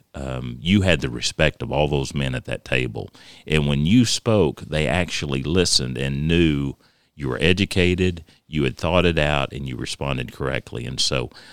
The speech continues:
um, I identified you from the very start as somebody that, um, had bigger aspirations and, and were,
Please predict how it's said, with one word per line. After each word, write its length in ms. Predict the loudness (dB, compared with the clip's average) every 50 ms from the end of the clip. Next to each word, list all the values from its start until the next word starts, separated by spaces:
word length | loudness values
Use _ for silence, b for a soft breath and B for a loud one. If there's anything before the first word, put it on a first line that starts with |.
| B B B
um, 260 | -6 -6 -6 -6 -8 -10 -10 -4
I 220 | 0 2 4 4 6
identified 720 | 4 4 4 4 2 2 2 0 -2 -2 -2 -2 -2 -2
you 100 | -2 -4
from 220 | -4 -4 -6 -8 -6
the 60 | -6
very 280 | -4 -2 -2 0 0 0
start 480 | 0 0 0 0 0 0 0 -2 -2
as 120 | -2 0 0
somebody 500 | 0 0 0 0 0 0 0 -2 -4 -6
that, 400 | -4 -4 -4 -4 -6 -8 -12 -20 b b b b -10
um, 360 | -8 -6 -6 -6 -8 -10 -12 -16 B B B B B B 0
had 440 | 2 4 4 2 0 -4 -10 -6
bigger 380 | -2 0 0 0 0 -2 -4 -6 -6
aspirations 1000 | -6 -6 -4 -4 -6 -6 -6 -4 -4 -4 -4 -4 -4 -4 -4 -4 -4 -4 -4 -4
and, 200 | -4 -4 -6 -6 -2
and 240 | 0 0 2 0 0
were, 260 | -2 -4 -6 -8